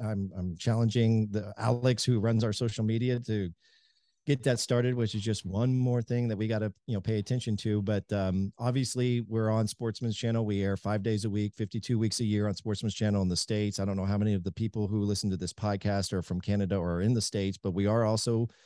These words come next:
as I mentioned earlier, with distribution on Sportsman's Channel in Canada. But of course, um, the big, the, the big thing is also the YouTube and what we started last year and how it's going to evolve going into this next season. So, you know, follow us on Instagram, Facebook.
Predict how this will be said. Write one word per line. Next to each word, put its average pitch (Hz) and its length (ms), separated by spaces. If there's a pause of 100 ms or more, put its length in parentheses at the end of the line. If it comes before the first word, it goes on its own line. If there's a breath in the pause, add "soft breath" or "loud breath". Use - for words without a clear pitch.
(260 soft breath)
as 147 100
I 120 60
mentioned 120 340
earlier, 135 400
with 110 160
distribution 120 640
on 95 80
Sportsman's 120 400
Channel 107 260
in 92 60
Canada. 123 480
But 101 120
of 90 120
course, 113 340 (460 soft breath)
um, 101 400
the 104 100
big, 110 380
the, 104 120 (120)
the 101 80
big 127 180
thing 131 200
is 113 120
also 113 260
the 120 160
YouTube 110 320
and 85 140
what 98 140
we 104 80
started 110 340
last 101 300
year 120 180
and 98 100
how 107 180
it's 98 120
going 110 220
to 113 160
evolve 107 320
going 107 220
into 104 200
this 101 180
next 101 220
season. 113 380
So, 90 340 (400 soft breath)
you 113 80
know, 104 60
follow 117 300
us 117 120
on 110 100
Instagram, 123 680
Facebook. 123 600